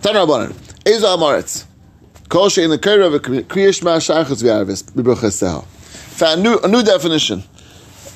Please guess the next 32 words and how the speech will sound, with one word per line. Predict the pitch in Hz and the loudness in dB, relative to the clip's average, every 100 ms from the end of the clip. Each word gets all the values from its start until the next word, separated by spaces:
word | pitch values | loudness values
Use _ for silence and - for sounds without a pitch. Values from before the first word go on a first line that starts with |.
| - - - - | -20 -20 -16 -2
Till | 156 | 0
now | 175 160 | 4 4
we | 143 127 | 4 2
said | 135 | 0
Amaretz | 131 123 160 151 - | 0 2 2 2 0
was | 123 117 101 | -2 -2 -2
the | 113 92 - - - - - | -4 -4 -12 -20 -20 -10 0
person | 143 139 | 0 0
who | 123 | -4
was | 104 | -4
Karav, | - 151 139 | -2 0 2
Shana, | 107 143 135 | 0 -2 0
Lashon, | 120 139 | 0 -2
Talmud, | 123 127 127 | -2 -2 0
according | 127 104 | -2 -2
to | |
Eliezer. | 101 104 135 180 233 220 - - - - | -2 2 2 2 0 -2 -16 -20 -20 -6
Gemara | 156 185 | 0 2
now | 180 | 2
says | 165 180 170 | 2 2 2
a | 143 127 110 - - - - - - - | 0 0 -4 -10 -20 -20 -20 -20 -20 -8
different | - 185 202 | -2 0 2
definition. | 160 123 131 135 214 226 214 - - | 0 0 -2 0 -2 -2 -6 -18 -20
If | - | -6
he's | 135 | 0
not | 156 147 | 0 0
Korah, | - 220 208 | 2 4 4
Kriya | - 180 190 202 | 0 -2 -2 -2
Shema, | 214 190 | -2 -2
Shachas, | - - 196 214 202 175 | -2 -4 -2 -2 0 0
V'arvis, | 175 165 208 220 - _ - - 123 | 2 2 4 2 0 _ -20 -18 -8
B'bruchas | 117 214 180 190 | -2 0 2 2